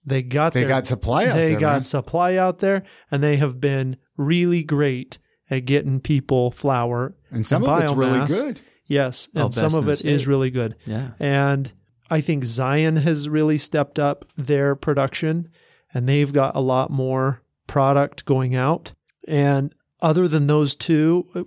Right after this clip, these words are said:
Speaker 1: well, who's the other one you were talking about? Riverside?
Speaker 3: Uh, Oak Ridge.
Speaker 1: Oak Ridge,
Speaker 3: Mm-hmm.
Speaker 1: right? And how much grow we need? If, if somebody is out there listening from Oak Ridge,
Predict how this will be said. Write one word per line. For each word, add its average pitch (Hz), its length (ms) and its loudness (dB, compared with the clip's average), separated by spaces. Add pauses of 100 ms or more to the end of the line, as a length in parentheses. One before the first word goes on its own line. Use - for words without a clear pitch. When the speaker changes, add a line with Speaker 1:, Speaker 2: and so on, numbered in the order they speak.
Speaker 1:
well, 180 160 -4
who's 190 240 2
the 165 100 2
other 156 160 2
one 160 140 0
you 156 100 -2
were 156 80 0
talking 151 240 -2
about? 151 240 -2
Riverside? 165 640 0
Speaker 3:
Uh, 107 420 -2
Oak 120 220 -4
Ridge. 123 240 -4
Speaker 1:
Oak 185 180 0 (120)
Ridge, 127 420 -2
Speaker 3:
Mm-hmm. 107 380 -6 (280)
Speaker 1:
right? 147 400 2
And 143 280 -2
how 190 240 -2
much 180 500 -4
grow 160 640 0 (120)
we 170 160 0
need? 269 300 -4
If, - 340 -2
if 127 140 0
somebody 311 300 2
is 180 100 0
out 180 160 2
there 170 160 2
listening 156 520 0 (180)
from 139 180 -2
Oak 147 260 -2
Ridge, 147 380 0